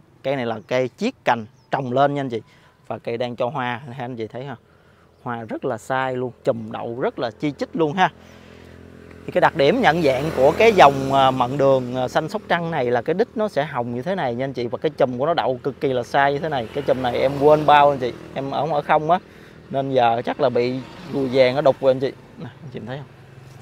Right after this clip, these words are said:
Nó hơi hồng hồng ha, ửng ửng hồng cái đít. Mới đúng chính xác là giống mận, à, đường xanh Sóc Trăng nha anh chị ha. Đây, anh chị mình thấy ha, để quay xa cho anh chị mình xem nè. Mấy cây này em, em trồng cặp ngoài quốc lộ năm mươi bảy nha.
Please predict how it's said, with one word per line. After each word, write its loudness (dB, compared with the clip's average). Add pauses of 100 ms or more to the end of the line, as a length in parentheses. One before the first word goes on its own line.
(100)
Nó -12
hơi -6
hồng -6
hồng -4
ha, -6
ửng -6
ửng -2
hồng -4
cái -6
đít. -2 (1400)
Mới -4
đúng 0
chính -2
xác 0
là 0
giống -6
mận, -10
à, -6
đường -4
xanh -6
Sóc -10
Trăng 0
nha -4
anh -4
chị -8 (420)
ha. -8 (840)
Đây, -4 (280)
anh -20
chị -14
mình -10
thấy -12
ha, -8
để -12
quay 0
xa 2
cho 0
anh -6
chị -8
mình -10
xem -6
nè. -8 (480)
Mấy -6
cây 0
này 0
em, -2
em -2
trồng 2
cặp -4
ngoài -4
quốc -4
lộ -2
năm -4
mươi -6
bảy -4
nha. -4